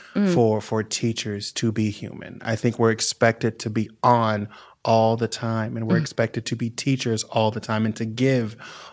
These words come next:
Speaker 2: all the time. But I think the reality is we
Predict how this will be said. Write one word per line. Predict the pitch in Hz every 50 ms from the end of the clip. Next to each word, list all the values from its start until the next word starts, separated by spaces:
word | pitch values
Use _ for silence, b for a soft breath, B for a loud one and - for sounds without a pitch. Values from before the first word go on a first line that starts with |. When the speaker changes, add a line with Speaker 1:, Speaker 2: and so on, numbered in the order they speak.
| B B
Speaker 2:
all | 120 120 120 113
the | 117 110
time. | - - 127 123 127 127 127 120
But | 110 113 110
I | 110 110
think | 104 - - 123 117 -
the | 117 110
reality | 110 110 113 120 127 127 120 117 110 107
is | 107 107 107 107 104 - - - b b b b b b b _ _ _ _ _ -
we | 117 117 113 -